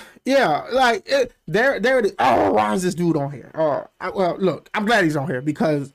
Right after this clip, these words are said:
ultimately you need the people who think differently, even amongst the liberal side. But just because a black person comes to a conclusion you feel like is the wrong one doesn't necessarily mean that that black person is being racist against their own kind. And there are a lot of people who think that way, that somehow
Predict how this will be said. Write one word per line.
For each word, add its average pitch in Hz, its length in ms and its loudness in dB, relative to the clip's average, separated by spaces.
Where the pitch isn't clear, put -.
ultimately 175 500 0
you 160 160 0
need 180 340 2
the 160 80 -2
people 170 300 -2
who 165 140 -2
think 165 320 -4
differently, 156 360 0
even 165 220 0
amongst 151 300 -2
the 151 60 -8
liberal 143 240 -6
side. 139 360 -8
But 165 280 0
just 226 180 -2
because 214 480 0
a 180 80 -2
black 170 340 -2
person 180 360 -2
comes 175 440 -2
to 226 120 2
a 233 40 0
conclusion 170 540 -2
you 165 120 -2
feel 180 180 0
like 165 180 -2
is 151 140 -4
the 139 80 -10
wrong 160 460 -2
one 180 320 -2
doesn't 196 240 2
necessarily 180 500 0
mean 165 240 2
that 165 140 -4
that 160 180 -2
black 156 180 -2
person 156 280 -6
is 143 80 -4
being 147 240 -2
racist 147 340 -6
against 147 340 -6
their 147 120 -6
own 143 240 -4
kind. 143 360 -6
And 165 300 0
there 202 100 2
are 196 80 2
a - 20 0
lot 175 160 -2
of 175 80 -6
people 175 220 -6
who 170 140 -2
think 190 300 -6
that 160 180 -2
way, 151 140 0
that 147 380 -6
somehow 170 640 0